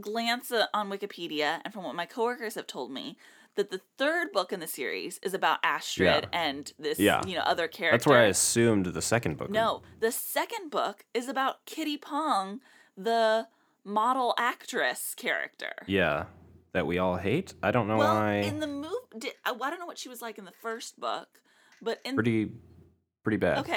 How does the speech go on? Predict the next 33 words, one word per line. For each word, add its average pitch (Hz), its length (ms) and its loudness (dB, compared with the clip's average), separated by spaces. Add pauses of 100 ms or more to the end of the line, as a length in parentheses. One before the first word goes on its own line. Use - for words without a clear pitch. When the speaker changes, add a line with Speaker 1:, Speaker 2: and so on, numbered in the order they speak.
(140)
Speaker 1:
yeah. - 420 6
Speaker 2:
<laughs> - 40 2
Speaker 1:
In 262 140 2
the 269 80 -2
movie, 320 320 -6
she 269 220 -8
seems 240 540 -10
just 233 200 -12
kind 214 240 -8
of 196 80 -6
like 180 160 -4
an 165 80 -2
obnoxious 170 680 -6
character. 101 580 -6
Like, 185 220 -2
not 285 220 -4
evil - 200 0
Speaker 2:
Right. 123 120 4
Speaker 1:
or 160 260 0
anything, 143 480 -10
just 196 240 -2
Speaker 2:
Yeah, 139 240 8
no, 95 280 4
just 90 300 0
Speaker 1:
just 90 100 -6
Speaker 2:
dumb 85 140 2
Speaker 1:
kind 85 120 2
of 80 40 0
Speaker 2:
and, 80 100 -2
like, 80 140 2
Speaker 1:
obnoxious. 160 520 -2 (340)
Um, 208 340 -6
Speaker 2:
Yeah. - 200 -4